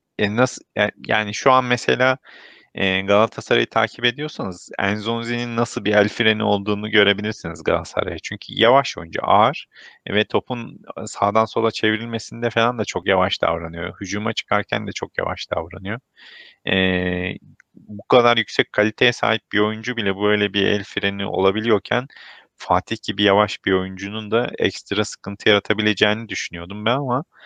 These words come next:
e, son beş maçta beş galibiyet almış bir takımda banko on bir oynayan bir oyuncu için de bu kadar ağır konuşmamak lazım. İzlemek lazım.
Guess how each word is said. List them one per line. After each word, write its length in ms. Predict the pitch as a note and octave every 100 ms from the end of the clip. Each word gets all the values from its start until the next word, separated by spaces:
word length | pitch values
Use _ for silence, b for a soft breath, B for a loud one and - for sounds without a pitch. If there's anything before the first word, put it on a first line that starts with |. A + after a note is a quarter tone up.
| B B B -
e, 80 | F2+ F2+ F2 F2 F2 - - - - -
son 340 | - - G2+ G2+
beş 200 | G#2 -
maçta 340 | G2 - F#2
beş 200 | G2 -
galibiyet 480 | G2+ F#2 F#2 F#2+ -
almış 320 | F2+ F#2+ -
bir 60 | -
takımda 400 | F2 F2+ F2+ F2
banko 340 | F#2+ F#2+ -
on 180 | F#2 F2 F#2
bir 100 | F#2
oynayan 400 | F2 F2+ F2 F2
bir 60 |
oyuncu 260 | F#2 F2+ F#2+
için 260 | F#2 - G2
de 80 |
bu 60 | F#2+
kadar 360 | - F#2 G2+ - B B B B
ağır 220 | F2+ F#2+
konuşmamak 640 | F#2+ F#2+ F#2 - E2+ - -
lazım. 300 | E2+ A2+ - -
İzlemek 540 | A#2+ B2 B2 A#2 -
lazım. 320 | E2+ F2+ C#3